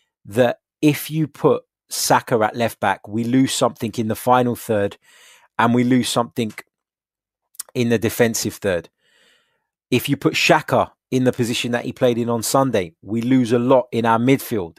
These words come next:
And that is another position I don't think we can afford to piss around with. Up front, I think we can, there can be interchanges here. Emil Smith Rowe could drift out to the left-hand side, as he's done so often in his Arsenal career.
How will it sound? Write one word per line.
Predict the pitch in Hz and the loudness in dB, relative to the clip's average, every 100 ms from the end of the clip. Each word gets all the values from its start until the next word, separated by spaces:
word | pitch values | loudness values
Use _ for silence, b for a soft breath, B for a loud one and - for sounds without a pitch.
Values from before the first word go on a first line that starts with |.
| - | -8
And | 98 | -4
that | 120 131 | -4 -4
is | 113 | -4
another | 127 143 135 | 2 4 4
position | 127 107 104 95 82 b b b | 2 -6 -6 -8 -10 b b b
I | 110 | -4
don't | 113 120 | 2 2
think | 110 107 | 2 -4
we | 110 | -4
can | 110 | -4
afford | 107 - 110 | -6 -6 -6
to | 107 | -6
piss | 101 113 - | -8 -6 -4
around | 107 110 110 | 0 0 0
with. | 95 82 _ _ _ _ _ _ _ _ _ | -6 -12 _ _ _ _ _ _ _ _ _
Up | 151 170 | -2 -2
front, | - 170 170 170 _ | 2 4 4 0 _
I | 120 | -8
think | - 151 135 | -2 -2 -2
we | 131 | -6
can, | - 131 127 _ _ - | -2 -4 -4 _ _ -12
there | 127 135 | -2 -2
can | - 113 | -2 0
be | 135 | 0
interchanges | 147 151 147 135 - 143 127 135 | 2 0 0 -2 2 2 0 -2
here. | - 147 131 b b b | 2 4 2 b b b
Emil | 110 131 143 | -2 2 2
Smith | - 135 - | 0 -4 2
Rowe | 139 | 2
could | 135 131 | 2 -4
drift | 107 131 - | -2 -4 0
out | 131 - | 0 0
to | - | -4
the | 123 | -2
left-hand | 127 117 131 127 120 | -2 -4 -4 -4 -4
side, | - 123 123 - b b | 0 2 2 -2 b b
as | 120 123 | -4 -2
he's | 123 - | -2 0
done | 127 117 | 2 2
so | - 127 123 | 0 0 0
often | 127 - 120 | 0 -2 -4
in | 120 | -4
his | 110 | -2
Arsenal | 120 113 - 110 | -2 -4 -6 -10
career. | - 110 120 120 | -8 -4 -2 -2